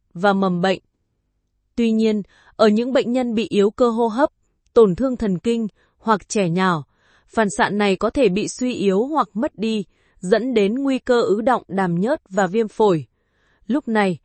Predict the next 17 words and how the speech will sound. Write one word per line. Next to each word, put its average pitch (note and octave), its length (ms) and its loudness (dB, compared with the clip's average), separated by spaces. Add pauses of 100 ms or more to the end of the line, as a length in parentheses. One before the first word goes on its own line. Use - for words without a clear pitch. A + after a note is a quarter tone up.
(240)
vai A#3+ 220 0
trò G#3 260 0
của F#3+ 160 0
người G3 220 0
làm F#3+ 220 0
công A#3 240 -2
tác D4 220 -6
phục - 200 0
hồi G3 180 -2
chức - 220 -8
năng A3+ 260 -2 (320)
là A3+ 140 2
phải G#3+ 180 -2
biết A#3+ 240 -8
cách D#4 200 -6
hướng G3 280 -2
dẫn A#3+ 280 0